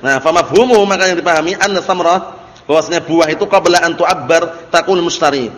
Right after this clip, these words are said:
Sebelum terjadi pembuahan atau, nah, sebelum terjadi penyerbukan, maka apa? Maka milik pembeli. Taba'an li bai' aslinya, karena ngikutin apa? Pohon milik penjualnya. Paham ya? Ngikutin pohonnya.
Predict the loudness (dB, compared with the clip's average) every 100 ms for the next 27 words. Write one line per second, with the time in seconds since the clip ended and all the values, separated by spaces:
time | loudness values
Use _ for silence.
0 | -18 -6 -4 0 2 2 0 -6 -6 -6
1 | -2 0 0 -2 -6 -4 0 2 2 0
2 | -2 0 0 0 -8 -20 -20 -6 -4 -2
3 | -4 0 0 0 -2 0 0 0 -2 -4
4 | -8 -18 -20 -20 -4 0 0 0 0 2
5 | 0 0 -4 -10 -18 -6 0 0 2 0
6 | 2 0 0 0 0 -2 -2 -2 -2 -4
7 | -2 -4 -4 -4 -8 -12 -6 -4 2 2
8 | 2 0 0 -2 -2 -4 -4 -4 -2 -2
9 | 0 -2 -2 -2 0 0 2 2 0 -2
10 | -14 0 4 4 2 2 2 2 -4 -8
11 | -16 -20 -14 -6 -4 -2 -2 -2 -2 -6
12 | -4 0 0 0 -2 -4 -10 -20 -20 _
13 | _ -2 0 2 2 0 -2 -2 0 0
14 | 0 -2 -6